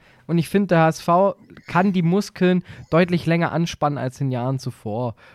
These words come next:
Und, äh, von dem her hat auch Bremen kein einfaches Spiel.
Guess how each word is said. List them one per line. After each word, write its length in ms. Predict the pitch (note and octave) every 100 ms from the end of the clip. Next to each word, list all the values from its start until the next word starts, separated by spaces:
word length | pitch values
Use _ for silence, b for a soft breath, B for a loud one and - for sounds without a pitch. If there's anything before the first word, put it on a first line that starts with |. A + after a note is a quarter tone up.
| b
Und, 420 | - C3 C3+ C3+ -
äh, 280 | B2 C3
von 180 | C3 C#3+
dem 160 | D#3+ G3
her 80 | F#3
hat 100 | D#3+
auch 140 | D#3+
Bremen 400 | - D#3 F3+ G#3+
kein 200 | - D#3
einfaches 500 | A2+ D#3+ F3 D#3 C#3+
Spiel. 480 | - - D3 F#3+ B3